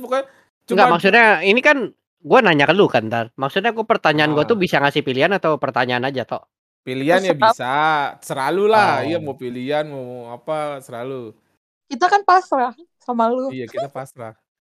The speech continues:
Speaker 2: Oke.
Speaker 3: Jawab,
Speaker 1: Gua nih,
Speaker 3: anjir.
Speaker 1: gua,
Speaker 3: Iya.
Speaker 1: gua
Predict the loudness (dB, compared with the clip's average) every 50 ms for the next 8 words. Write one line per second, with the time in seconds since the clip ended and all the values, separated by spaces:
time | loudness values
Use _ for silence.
0 | _ _ _ -20 -20 -12 -8 -6 -4 -2 -2 -2 -2 -4 -8 _ _ _ _ _
1 | _ _ _ _ _ _ -18 -18 -18 -18 -20 _ _ _ _ _ _ _ _ _
2 | 2 4 6 6 6 6 4 4 2 2 4 2 2 2 0 2 2 2 0 -2
3 | _ _ _ _ _ _ _ _ -8 -2 0 0 2 2 0 -2 -4